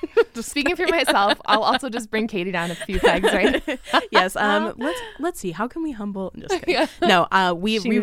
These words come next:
Speaker 2: a
Speaker 1: really,
Speaker 2: dose of it right now.
Speaker 1: we're not, like, we're not clout chasers or anything like that.
Speaker 2: Yeah.
Speaker 1: We are just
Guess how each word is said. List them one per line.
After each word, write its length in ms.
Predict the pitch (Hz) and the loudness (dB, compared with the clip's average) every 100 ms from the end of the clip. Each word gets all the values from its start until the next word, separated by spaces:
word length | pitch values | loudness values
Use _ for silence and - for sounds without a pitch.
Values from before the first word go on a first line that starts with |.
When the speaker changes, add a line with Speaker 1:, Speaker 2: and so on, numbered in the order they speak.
| 262 | 2
Speaker 2:
a 60 | |
Speaker 1:
really, 120 | 277 277 | 2 2
Speaker 2:
dose 220 | 269 - | 0 -2
of 80 | 160 | -8
it 160 | 170 - | -12 -14
right 140 | 180 | -6
now. 40 | 220 | 0
Speaker 1:
we're 120 | 247 | 0
not, 380 | 214 214 240 - | 0 -2 -2 0
like, 280 | 202 196 - - | -2 -4 -10 -10
we're 120 | 202 | -4
not 260 | 208 208 - _ | -2 -2 -4 _
clout 280 | - 208 - | -4 -2 -4
chasers 880 | - 208 196 202 190 190 190 190 190 | -2 -2 -2 -2 0 2 2 2 2
or 60 | |
anything 340 | 180 196 196 196 | 0 2 2 0
like 160 | 185 180 | -2 0
that. 160 | 180 | 0
Speaker 2:
Yeah. 60 | 180 | 0
Speaker 1:
We 180 | 190 226 | -2 0
are 160 | 226 | 0
just 680 | 202 170 185 196 202 - - | -2 -2 -2 -2 -4 -10 -18